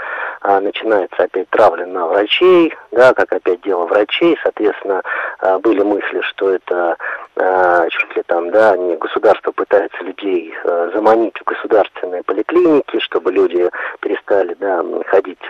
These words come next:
в частные клиники, то есть начинается какая-то целенаправленная борьба со стоматологами и, э, подрывает доверие людей. К сожалению, э, да, как бы мы, как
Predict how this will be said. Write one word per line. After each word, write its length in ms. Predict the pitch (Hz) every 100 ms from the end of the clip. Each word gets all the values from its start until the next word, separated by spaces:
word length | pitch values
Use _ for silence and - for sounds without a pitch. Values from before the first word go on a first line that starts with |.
| -
в 200 | 85 85
частные 460 | - 165 - 131 120
клиники, 460 | 120 117 107 - -
то 160 | 147
есть 200 | 147 -
начинается 680 | 101 101 - 120 143 - -
какая-то 400 | - - 104 -
целенаправленная 680 | 98 98 - 131 143 123 98
борьба 460 | 92 92 95 123 123 - - - -
со 60 | -
стоматологами 840 | - 101 98 147 156 139 104 101 92
и, 160 | 113 127
э, 300 | 135 101 98 -
подрывает 440 | - 104 120 127
доверие 400 | 104 98 117 117
людей. 440 | 120 123 - 90 - - - -
К 60 |
сожалению, 600 | - 110 123 165 147 127
э, 880 | 113 107 107 107 104 98 92 87 78 - - -
да, 180 | 117 123
как 160 | 107 95
бы 100 | 104
мы, 100 | 110
как 180 | -